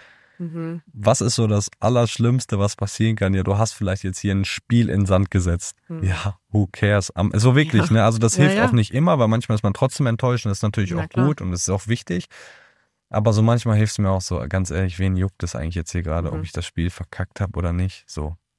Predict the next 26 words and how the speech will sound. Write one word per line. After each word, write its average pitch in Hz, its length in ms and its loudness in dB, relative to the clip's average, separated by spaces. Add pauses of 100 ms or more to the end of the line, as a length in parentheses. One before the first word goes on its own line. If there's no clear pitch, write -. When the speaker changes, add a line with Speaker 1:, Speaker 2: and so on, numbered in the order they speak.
(160)
Speaker 2:
Also 95 220 -2
da 95 100 0
gibt's 95 240 -4
wirklich 87 260 -4 (160)
Speaker 1:
Mhm. 87 80 -4
Speaker 2:
wichtigere 87 460 -2
Probleme 95 540 -2
und 101 120 0
das 101 100 2
ist - 220 0
wirklich 131 240 2
so. 85 180 -2 (160)
Das - 180 -6
Speaker 1:
<laughs> - 0 -
Das - 20 -
Speaker 2:
hilft, 120 160 2
Speaker 1:
ist 92 120 -10
so. 90 120 -2
Speaker 2:
das 92 80 -2
ist - 120 -8
gut. 117 200 0 (1600)
Ähm, 92 640 2 (480)
letzte 117 320 4
Frage 104 360 4
für 98 140 0
heute. 87 400 0